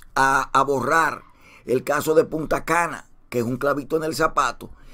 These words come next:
y la cantidad de droga que se está metiendo en la República Dominicana. Entonces, mientras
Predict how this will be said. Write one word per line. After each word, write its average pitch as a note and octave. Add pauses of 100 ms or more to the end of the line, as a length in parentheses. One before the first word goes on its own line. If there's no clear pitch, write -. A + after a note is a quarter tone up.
(240)
y C#3+
la D3+
cantidad C#3+
de D#3+
droga F#3
que C3+
se B2
está -
metiendo C3
en C3
la A#2+
República A#2+
Dominicana. G#2 (680)
Entonces, D3
mientras D3